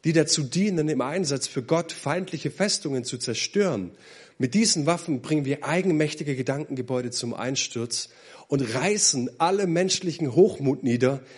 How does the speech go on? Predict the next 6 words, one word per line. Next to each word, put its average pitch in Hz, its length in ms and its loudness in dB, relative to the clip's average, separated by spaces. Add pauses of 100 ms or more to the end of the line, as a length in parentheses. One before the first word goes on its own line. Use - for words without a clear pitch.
(180)
der 147 180 8
sich 151 340 -2 (240)
gegen 180 680 4
die 117 200 -6
wahre 135 500 0 (240)
Gotteserkenntnis 117 1400 -6